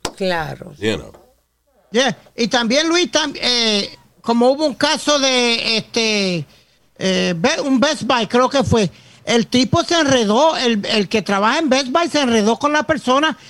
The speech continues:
Speaker 3: porque la persona llevaba un knapsack, Luis, y la llenó de juegos de video y, y, y consolas y eso.
Speaker 2: Yeah.
Speaker 3: Entonces, el tipo se enreda a pelear, el security guard o el trabajador, no sé qué era,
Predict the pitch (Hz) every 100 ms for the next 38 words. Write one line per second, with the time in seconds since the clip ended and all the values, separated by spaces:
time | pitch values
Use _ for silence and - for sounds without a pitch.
0 | - - 226 240 214 208 185 226 262 277
1 | 294 294 302 262 277 247 - 202 - -
2 | - _ _ 214 285 233 247 233 220 208
3 | 214 262 277 262 220 262 277 277 262 247
4 | 226 269 285 262 247 226 220 - 226 202
5 | - 226 214 202 202 170 233 277 277 240
6 | 262 285 262 226 - 123 110 190 247 254
7 | - - 240 - 330 - 285 247 214 226
8 | 254 294 320 311 302 277 269 254 262 320
9 | 302 233 226 240 226 - 220 214 208 269
10 | 277 240 285 269 262 233